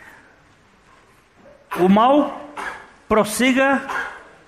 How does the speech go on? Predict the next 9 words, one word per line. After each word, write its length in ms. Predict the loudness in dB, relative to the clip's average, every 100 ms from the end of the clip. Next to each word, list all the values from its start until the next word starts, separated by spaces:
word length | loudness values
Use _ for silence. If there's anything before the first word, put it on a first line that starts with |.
| _ -20 -8
praticando 580 | -6 -2 -4 -2 -2 0
maldade. 540 | 2 0 0 -4 -6 -18 -20 -20 -20 _ _ _ _ _ _ _ -20 -20 -12 0
O 120 | 2
impuro 800 | 4 2 2 4 4 2 -4 -18 -20 _ _
avance 880 | -4 -2 0 2 2 2 -2 -4 -8 -12 -20 -6
na 160 | -2 0
impureza. 560 | 2 2 2 -2 -8 -20 _ _ _ _ _ _ _ _ 0
O 160 | 2
justo 560 | 4 4 2 0 -6 -14